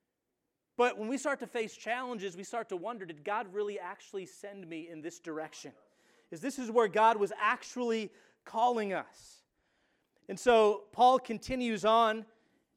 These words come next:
Ten years later, he's in prison again, writing this letter, and apparently he's still helping out the Macedonian man, so to speak. He's still helping this church in Philippi. And so Paul had this vision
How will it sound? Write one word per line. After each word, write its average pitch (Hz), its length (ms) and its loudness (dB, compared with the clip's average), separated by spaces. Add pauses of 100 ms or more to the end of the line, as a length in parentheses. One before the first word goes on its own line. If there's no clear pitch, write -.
(260)
Ten 262 220 -2
years 240 300 0
later, 220 380 4
he's 196 180 -4
in 202 120 -4
prison 226 360 -2
again, 208 320 0
writing 214 300 2
this 208 220 0
letter, 208 260 0
and 190 160 -4
apparently 208 640 -8
he's 180 180 -14
still 233 300 -6
helping 202 400 -8
out 196 220 -8
the 185 80 -10
Macedonian 185 840 -8
man, 180 300 -8
so 156 160 -12
to 131 80 -14
speak. - 480 -18 (640)
He's 190 160 -12
still 240 320 0
helping 208 480 -8
this 175 220 -8
church - 500 -8 (240)
in 185 160 -12
Philippi. 180 560 -2 (1600)
And 226 100 -12
so 233 100 4
Paul 285 380 4
had 254 420 -4
this 202 220 -2
vision 170 720 -8